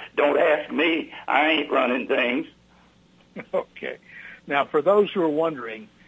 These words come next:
Speaker 2: I guess we need to cover this. There's actually no connection between what was known as the Dixie Mafia and the Italian gang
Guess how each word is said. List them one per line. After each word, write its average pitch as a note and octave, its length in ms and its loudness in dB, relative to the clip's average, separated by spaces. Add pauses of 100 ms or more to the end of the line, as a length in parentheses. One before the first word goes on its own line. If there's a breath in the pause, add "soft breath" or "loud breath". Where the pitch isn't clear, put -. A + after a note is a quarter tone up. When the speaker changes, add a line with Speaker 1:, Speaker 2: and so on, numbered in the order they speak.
(220 soft breath)
Speaker 2:
I B2+ 80 -10
guess D3 240 0
we D3+ 100 -2
need D3 160 -4
to B2+ 60 -8
cover C3 320 0
this. B2 280 -4
There's D#3+ 260 -6
actually D3 480 -2
no C3+ 380 2
connection C3+ 600 -4 (340 soft breath)
between C3+ 380 -4
what C3 160 -2
was B2 140 -8
known C#3 200 -4
as A#2 100 -6
the B2 100 -8
Dixie D3+ 460 -2
Mafia B2+ 500 -2 (440 loud breath)
and B2 340 0
the A#2+ 220 2
Italian C#3+ 600 2
gang B2+ 540 0